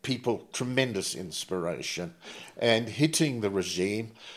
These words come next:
psychologically denting their confidence and that of the white community. So in the end, with all of these things,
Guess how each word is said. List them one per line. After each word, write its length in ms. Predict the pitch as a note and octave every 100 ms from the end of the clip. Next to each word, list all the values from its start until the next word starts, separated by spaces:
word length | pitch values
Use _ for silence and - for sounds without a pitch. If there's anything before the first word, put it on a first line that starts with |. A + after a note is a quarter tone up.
| -
psychologically 1200 | - - B2+ A#2+ - G#2+ G2+ C3+ C3+ B2+ - A2 E2+
denting 640 | - G2+ A#2+ A#2+ A#2 F#2+
their 160 | G2+ G2
confidence 560 | - A2 G#2+ A#2+ G#2+
and 120 | A#2
that 160 | B2 C3
of 140 | A#2+
the 100 | A2
white 360 | G#2+ A2 C3 -
community. 760 | B2 A2+ C#3+ D#3 D3+ - C2 - - -
So 160 | - C#3
in 260 | C#3 E3+ E3+
the 220 | D#3 G#2
end, 300 | D#3 D#3+ C#3+
with 160 | A#2+
all 320 | - D3 F#3 F#3
of 140 | D#3
these 320 | B2+ A#2 -
things, 500 | - G2+ D#2+ G2+ -